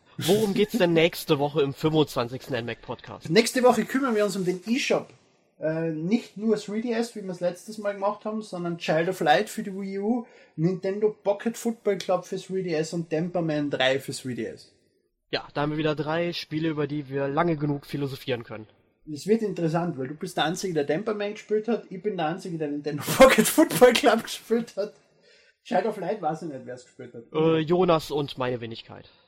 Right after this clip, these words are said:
Speaker 2: Okay, na passt. Dann haben wir wenigstens bei Child of Light zwei Leute, die drüber reden können. Ich kann blöde Fragen stellen. Das ist
Speaker 1: Aber
Speaker 2: auch schon
Speaker 1: bei, äh,
Speaker 2: was.
Speaker 1: Nintendo Pocket Football Club kann ich auch was zu sagen.
Speaker 2: Ach so, hast du das inzwischen nachgespielt? Okay, fein, super, ausgezeichnet.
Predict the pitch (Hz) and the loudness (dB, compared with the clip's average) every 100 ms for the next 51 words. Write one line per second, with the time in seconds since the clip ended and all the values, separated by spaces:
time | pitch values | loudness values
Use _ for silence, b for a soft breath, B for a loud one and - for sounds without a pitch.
0 | _ 254 269 165 - 180 175 123 - 151 | _ -8 -4 -6 -4 -2 -2 -4 -6 -2
1 | 196 220 208 202 180 185 180 151 151 139 | -2 0 -2 -4 -4 -6 -4 -4 -2 -4
2 | 139 - 139 135 131 - 131 131 120 123 | -8 -6 -8 -6 -8 -10 -16 -14 -12 -12
3 | 156 156 175 135 160 170 143 135 120 123 | -12 -12 -14 -14 -14 -10 -10 -8 -8 -10
4 | - 120 135 123 120 113 107 - 113 165 | -8 -10 -10 -14 -14 -14 -16 -20 -4 0
5 | 180 175 180 180 170 165 165 180 175 - | 0 0 0 0 0 0 -2 -4 -4 -2
6 | 185 180 185 - 165 156 - 151 - 160 | -4 -4 -6 -4 -2 -2 -4 -8 -8 -6
7 | 147 - 127 127 - 127 127 117 123 - | -6 -6 -4 -6 -8 -10 -8 -8 -10 -18
8 | _ - 214 339 277 302 294 262 254 262 | _ -12 -6 -4 -4 -6 -10 -10 -12 -12
9 | 240 269 - - 247 233 190 233 202 - | -10 -10 -10 -12 -12 -12 -14 -10 -12 -10
10 | - 170 107 _ 165 139 - - 143 - | -8 -8 -10 _ -16 -14 -16 -12 -12 -12
11 | 120 120 110 | -14 -14 -14